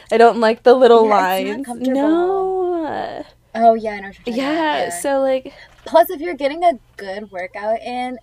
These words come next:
Speaker 2: like, it's just
Speaker 1: It
Speaker 2: very
Speaker 1: is.
Speaker 2: uncomfortable. <laughs>
Speaker 1: It
Speaker 2: So,
Speaker 1: is.
Speaker 2: like, yeah.
Speaker 1: But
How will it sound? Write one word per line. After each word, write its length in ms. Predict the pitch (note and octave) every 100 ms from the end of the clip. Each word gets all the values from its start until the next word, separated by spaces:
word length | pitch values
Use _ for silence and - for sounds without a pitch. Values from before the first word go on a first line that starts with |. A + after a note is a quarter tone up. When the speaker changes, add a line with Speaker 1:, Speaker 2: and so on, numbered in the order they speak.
| A3
Speaker 2:
like, 180 | G#3+ G#3
it's 260 | G#3+ G3 -
just 240 | B3 A#3 G#3+
Speaker 1:
It 160 | B3
Speaker 2:
very 240 | F#3 A3+ A#3
Speaker 1:
is. 540 | A#3 A3+ G3 F#3+ G3 - -
Speaker 2:
uncomfortable. 300 | A3+ B3+ D4
<laughs> 60 |
Speaker 1:
It 60 | A3+ A3+ G#3+ G3+
Speaker 2:
So, 60 | -
Speaker 1:
is. 120 | -
Speaker 2:
like, 140 | D4+ C#4 C4+ -
yeah. 180 | A#3+ G#3+
Speaker 1:
But 380 | B3+ B3 A#3+